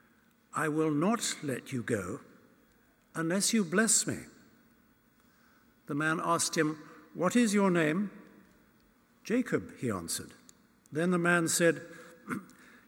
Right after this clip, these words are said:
"Your name will no longer be Jacob, but Israel, because you have struggled with God and with men and have overcome."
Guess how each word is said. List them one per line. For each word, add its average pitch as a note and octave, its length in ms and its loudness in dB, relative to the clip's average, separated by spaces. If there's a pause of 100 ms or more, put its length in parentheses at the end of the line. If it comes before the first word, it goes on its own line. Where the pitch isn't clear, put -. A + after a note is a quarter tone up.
"Your D#3+ 280 0
name A3 400 6
will F3+ 120 4
no F3+ 220 4
longer G3 460 4
be D3+ 200 0
Jacob, C3+ 460 0 (100)
but D#3+ 280 -2
Israel, E3 500 2 (1600)
because C#3+ 380 -2
you F#3 160 2
have E3 240 2
struggled D#3 520 2
with C3 400 0
God D3 440 2 (840)
and F#3+ 280 2
with D3+ 240 0
men G2+ 400 -2 (760)
and D3 160 -4
have C#3 180 0
overcome." C3 680 0